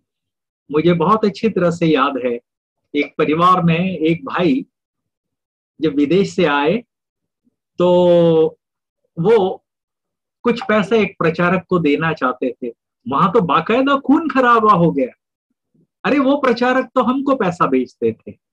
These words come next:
जब से घर में पापा की मृत्यु हुई है तब से वो भाई हमको पैसा भेजते थे,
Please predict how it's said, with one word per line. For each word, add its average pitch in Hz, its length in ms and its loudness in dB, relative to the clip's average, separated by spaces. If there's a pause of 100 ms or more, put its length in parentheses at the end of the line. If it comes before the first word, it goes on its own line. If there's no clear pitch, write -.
(600)
जब 170 120 0
से 170 160 -2
घर 175 180 0
में 208 160 2
पापा 185 360 2
की 220 120 -2
मृत्यु 196 420 2
हुई 190 220 2
है 208 140 -2
तब 190 180 -8
से - 160 -2
वो 208 220 2
भाई 185 240 2
हमको 180 300 0
पैसा 165 320 -4
भेजते 147 440 -2
थे, 190 240 -6